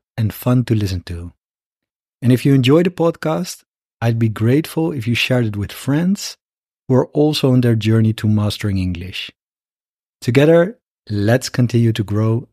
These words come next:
and learn. Until next time, keep learning, stay healthy, and as always, happy speaking. Talk soon, my friends. Goodbye.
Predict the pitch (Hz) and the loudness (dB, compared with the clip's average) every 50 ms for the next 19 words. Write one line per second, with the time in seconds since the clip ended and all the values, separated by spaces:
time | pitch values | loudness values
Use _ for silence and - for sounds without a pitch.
0 | _ _ - 107 101 104 101 98 95 90 87 87 82 82 _ _ _ _ _ _ | _ _ -6 -4 -2 -2 -2 -4 -6 -8 -10 -12 -14 -18 _ _ _ _ _ _
1 | _ _ _ _ _ _ _ _ _ _ _ _ _ _ _ _ _ _ _ _ | _ _ _ _ _ _ _ _ _ _ _ _ _ _ _ _ _ _ _ _
2 | _ _ _ _ _ _ - - 117 - - 143 135 143 160 170 - - - 190 | _ _ _ _ _ _ -4 -4 -2 2 4 4 4 4 4 2 0 -2 -2 0
3 | 185 190 196 196 202 - _ _ _ - - 185 175 160 160 160 165 165 165 175 | 0 0 0 -2 -4 -8 _ _ _ -6 -2 -2 0 2 4 4 4 4 4 2
4 | 175 175 175 175 175 - _ _ _ _ _ _ _ - - - - - 131 139 | 0 -2 -2 -4 -6 -8 _ _ _ _ _ _ _ -18 -18 -8 -2 0 2 2
5 | 135 131 131 131 123 - - 123 123 123 123 123 _ _ _ _ _ _ _ _ | 2 2 2 0 -2 -4 -4 -6 -4 -6 -6 -10 _ _ _ _ _ _ _ _
6 | _ - - 110 107 101 107 110 120 117 117 117 113 113 113 - - - _ _ | _ -4 -2 0 2 4 4 4 4 4 4 4 2 2 0 -2 -6 -14 _ _
7 | _ _ _ _ - 113 - - 104 - - 107 101 92 - 95 87 85 85 85 | _ _ _ _ -8 -6 -4 -4 -4 -4 -4 -6 -6 -6 -6 -8 -10 -10 -12 -16
8 | _ _ _ _ _ _ _ _ _ _ _ _ _ _ _ _ _ _ _ _ | _ _ _ _ _ _ _ _ _ _ _ _ _ _ _ _ _ _ _ _
9 | _ _ - 123 120 113 - 131 127 120 110 - - 117 110 113 113 - - - | _ _ 0 0 0 2 2 2 4 2 2 2 0 0 0 0 0 -4 -8 -14
10 | _ _ _ _ _ _ _ _ _ _ _ _ _ _ _ _ _ - - 170 | _ _ _ _ _ _ _ _ _ _ _ _ _ _ _ _ _ 0 2 2
11 | 165 143 143 139 139 139 139 139 139 139 135 139 - | 4 4 2 2 2 2 0 0 -2 -2 -4 -6 -10